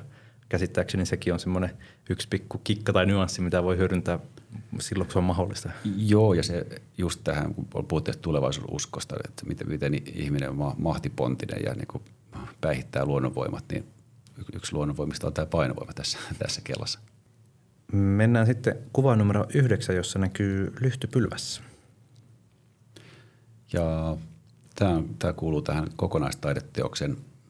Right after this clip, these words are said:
Speaker 2: kokonaisuuden hallintaan. A-, Aallot, Aallot suunnitteli tän alueen valaistuksen, joka on tällainen tunnelmallinen, pistemäinen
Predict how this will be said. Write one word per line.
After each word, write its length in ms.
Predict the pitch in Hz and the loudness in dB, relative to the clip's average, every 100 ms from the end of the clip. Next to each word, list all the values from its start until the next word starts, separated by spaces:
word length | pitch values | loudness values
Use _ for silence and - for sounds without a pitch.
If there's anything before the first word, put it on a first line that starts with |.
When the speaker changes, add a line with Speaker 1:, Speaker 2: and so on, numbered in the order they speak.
| - | -10
Speaker 2:
kokonaisuuden 540 | 85 82 - - - 71 | -6 -2 -2 -2 -2 0
hallintaan. 680 | 82 73 65 - - 73 - - - | 2 2 0 -2 -2 -4 -6 -12 -4
A-, 60 | 82 | -4
Aallot, 380 | 78 80 78 - | -2 -4 -4 -4
Aallot 200 | 95 78 | -2 0
suunnitteli 400 | - 76 - 71 71 | 0 -2 -2 -4 -2
tän 140 | - - - - - - - | -4 -6 -20 -20 -20 -10 -2
alueen 260 | 87 71 | 0 2
valaistuksen, 640 | 80 90 80 110 - 117 - - - - _ - | 2 2 0 -6 -2 -2 -4 -14 -20 -20 _ -4
joka 280 | 76 71 - | -2 0 -2
on 160 | 71 | -2
tällainen 320 | - 73 71 - - | -2 -2 -4 -10 -8
tunnelmallinen, 680 | 78 71 67 69 71 147 139 - - - - - | -2 0 0 -2 -2 -2 -4 -10 -14 -20 -12 -4
pistemäinen 760 | 85 - 139 143 - - | -4 -2 0 0 0 0